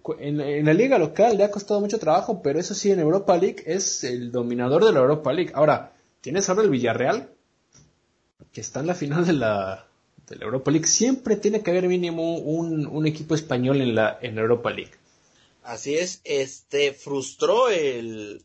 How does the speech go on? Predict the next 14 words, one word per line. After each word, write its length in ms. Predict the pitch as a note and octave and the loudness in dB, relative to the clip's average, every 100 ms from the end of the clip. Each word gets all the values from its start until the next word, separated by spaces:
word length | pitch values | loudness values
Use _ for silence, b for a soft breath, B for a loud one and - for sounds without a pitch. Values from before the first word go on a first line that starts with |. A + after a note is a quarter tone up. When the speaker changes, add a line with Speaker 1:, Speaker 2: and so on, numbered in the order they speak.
| _ | _
Speaker 2:
el 440 | - B2 A2+ A2 A2 | -12 -8 -8 -10 -10
Villarreal 640 | A#2+ B2 B2 B2 C#3+ F#3+ | -8 -2 -2 0 2 4
la 140 | F#3+ | 2
posibilidad 720 | - C3 B2 A#2 A#2 B2 C#3+ | 0 -8 -8 -12 -10 -2 0
de 180 | E3 E3 | 2 0
que 120 | - | -2
el 100 | A#2+ | -2
Arsenal 540 | C3 E3+ F#3 F3+ C#3+ B2+ | 0 -2 -4 -10 -8 -10
estuviera 540 | A#2+ _ B2 C#3 D#3 | -14 _ -8 -6 -6
en 100 | D3 | -8
una 200 | D3 D#3 | -8 -10
final 580 | C#3+ A#2+ A#2+ B2+ C#3+ - | -10 -12 -10 -8 -6 -8
después 460 | C3 A#2+ - C3+ C#3 | -8 -10 -4 -4 -2
de 260 | C#3 B2 | -4 -4